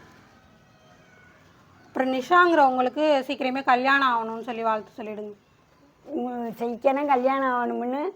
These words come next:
Speaker 2: நான் எல்லா சாமியும் வேண்டிக்கிறேம்மா. உனக்கு சீக்கிரம் கல்யாணம் நடக்கணும். இந்த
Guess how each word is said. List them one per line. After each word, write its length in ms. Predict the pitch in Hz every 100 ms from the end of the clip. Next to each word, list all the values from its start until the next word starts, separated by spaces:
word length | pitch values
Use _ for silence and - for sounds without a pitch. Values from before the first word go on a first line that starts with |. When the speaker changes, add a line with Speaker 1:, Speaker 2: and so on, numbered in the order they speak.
| - -
Speaker 2:
நான் 140 | 226
எல்லா 180 | 220 240 254 247
சாமியும் 400 | 226 214 262 269 247
வேண்டிக்கிறேம்மா. 560 | 240 240 240 233 240 277
உனக்கு 220 | 247 208 -
சீக்கிரம் 460 | 247 247 262 269 269
கல்யாணம் 360 | 240 247 254 233
நடக்கணும். 440 | 220 233 233 277 - _ _
இந்த 140 | 226